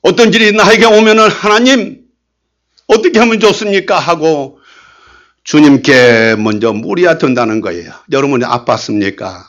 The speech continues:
하나님 아픕니다. 주님은 창조의 은혜를 나타내는 하나님이십니다.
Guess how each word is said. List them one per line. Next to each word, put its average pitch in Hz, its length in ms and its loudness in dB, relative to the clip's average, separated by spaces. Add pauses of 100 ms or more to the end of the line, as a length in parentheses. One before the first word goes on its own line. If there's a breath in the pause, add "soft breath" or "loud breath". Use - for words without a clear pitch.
하나님 180 580 2
아픕니다. 196 680 -4 (2250)
주님은 170 420 2
창조의 185 420 2
은혜를 185 360 4
나타내는 202 480 2
하나님이십니다. 175 920 0